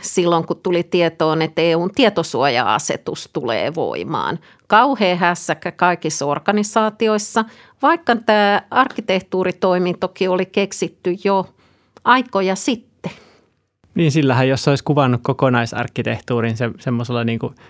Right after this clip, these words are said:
Speaker 2: keskimääräisellä tasolla – niin siitähän saisi jo aika paljon niitä G D P R-kuvauksia, jos, jos olisi vaikka kuvattu, että missä järjestelmissä on henkilötietoja, missä prosesseissa niitä käytetään ja niin edelleen. Toihan on just sitä, mitä kokonaisarkkitehtuuri kertoo.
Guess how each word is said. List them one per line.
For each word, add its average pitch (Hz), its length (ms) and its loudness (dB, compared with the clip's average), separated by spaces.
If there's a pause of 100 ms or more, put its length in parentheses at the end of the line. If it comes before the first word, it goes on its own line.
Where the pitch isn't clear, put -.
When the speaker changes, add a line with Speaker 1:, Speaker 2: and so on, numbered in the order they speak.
(140)
Speaker 2:
keskimääräisellä 123 920 2
tasolla – 117 560 -2 (560)
niin 127 260 0
siitähän 127 440 0
saisi 123 280 0
jo 117 40 -2
aika 120 200 -4
paljon 117 380 -2
niitä 135 180 -8
G - 60 -16
D 107 300 -4
P - 80 -12 (180)
R-kuvauksia, 151 680 -6
jos, 151 300 -10
jos - 200 -4
olisi 180 160 -2
vaikka 170 220 -2
kuvattu, 123 440 -2
että 117 180 -4
missä 117 280 -4
järjestelmissä 107 800 -6
on 110 60 -8
henkilötietoja, 117 800 -8
missä 120 260 -8
prosesseissa 127 760 -10
niitä 139 240 -8
käytetään 107 600 -6
ja 113 80 -10
niin 110 200 -8
edelleen. 107 400 -8
Toihan 139 220 2
on 151 100 2
just 160 180 -2
sitä, 117 220 0
mitä 113 220 -2
kokonaisarkkitehtuuri 120 1160 -6
kertoo. 120 480 -6